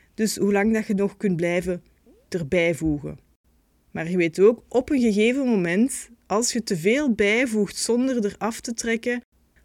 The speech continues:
dan weet jij ook, dan ontploft die bom en dan betekent dat dat jij gewoon bij je thuis eigenlijk niet meer fijn kunt leven met je spullen.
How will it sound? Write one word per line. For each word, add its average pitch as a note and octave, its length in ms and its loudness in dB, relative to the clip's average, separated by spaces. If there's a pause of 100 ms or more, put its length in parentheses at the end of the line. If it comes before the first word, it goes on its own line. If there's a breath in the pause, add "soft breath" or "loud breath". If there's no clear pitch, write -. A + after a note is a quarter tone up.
dan G3 180 0
weet F#3 340 6
jij C#4 180 0
ook, F#3 480 4
dan F3 160 -6
ontploft F3 420 -2
die C4 140 2
bom G3 500 2 (100)
en F3+ 260 -2
dan F3 160 0
betekent F#3 500 0
dat C4 160 -4
dat G3+ 200 -4
jij F3+ 260 -2
gewoon F3 560 0 (320 loud breath)
bij F3 160 -2
je D#3+ 140 -4
thuis F#3 460 -4
eigenlijk F3+ 480 -6
niet F#3+ 200 2
meer A3 160 2
fijn G#3+ 420 -4
kunt F#3+ 240 -6
leven F3+ 360 0
met B3 140 -2
je A#3 60 -4
spullen. A#3 500 -4